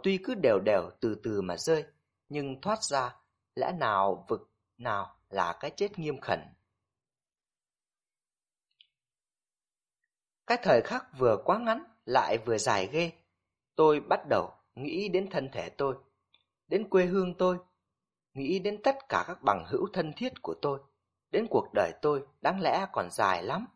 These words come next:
còn nhiều bước hạnh ngộ tốt đẹp, còn bao nhiêu hương vị sẽ được hưởng ở bao nhiêu độ tiến của tuổi trời. Đột nhiên đến bây giờ là đoạn, là tuyệt, tôi phải chết, mà chết bởi một kẻ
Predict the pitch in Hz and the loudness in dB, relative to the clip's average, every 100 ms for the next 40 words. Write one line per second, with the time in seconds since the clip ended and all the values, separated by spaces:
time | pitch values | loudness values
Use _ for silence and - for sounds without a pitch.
0 | _ _ _ - 120 123 123 117 127 247 | _ _ _ 0 0 2 4 4 4 -2
1 | - 143 - 123 107 - 240 - 101 87 | -2 -8 -2 2 2 2 -2 0 0 0
2 | - _ _ _ - 107 98 90 147 147 | -14 _ _ _ 4 6 6 4 0 0
3 | 143 139 156 139 117 123 - - - - | -2 -8 -6 -6 -2 -2 -2 -6 -18 -8
4 | - - 98 - 95 85 92 _ - 82 | -6 -6 -8 -4 -4 -4 -10 _ -12 -10
5 | - 127 131 127 123 - - - 160 233 | -2 -2 -2 -4 2 2 2 0 0 0
6 | 285 - 90 85 82 - 90 82 - _ | -6 -8 -6 -6 -8 -2 -2 -4 -16 _
7 | _ _ _ _ _ _ - 135 123 175 | _ _ _ _ _ _ 2 4 4 2
8 | 196 190 190 247 214 170 123 92 - 90 | 2 4 4 6 4 4 2 0 -2 -8
9 | 85 110 120 - - _ _ _ 92 87 | 0 6 6 4 -10 _ _ _ -4 -4
10 | - 107 87 - _ _ _ - 131 127 | 0 0 0 -6 _ _ _ -2 0 2
11 | 120 113 87 - - 190 202 _ _ _ | 0 -4 -10 -10 -4 -4 -4 _ _ _
12 | _ - 120 113 113 226 262 - 131 123 | _ 2 6 6 6 2 2 2 2 0
13 | - 95 | 0 0